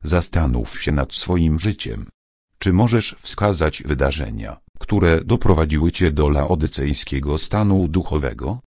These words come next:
Jakie wydarzenia przybliżyły cię kiedyś do Boga?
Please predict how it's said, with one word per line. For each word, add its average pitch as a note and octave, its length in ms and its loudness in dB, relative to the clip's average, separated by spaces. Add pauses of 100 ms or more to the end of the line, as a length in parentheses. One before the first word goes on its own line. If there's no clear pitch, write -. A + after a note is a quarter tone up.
(280)
Jakie A2 340 0
wydarzenia D#2+ 600 0
przybliżyły E2 640 0
cię F2+ 160 0
kiedyś F2+ 360 -2
do D2 160 0
Boga? C2 400 -4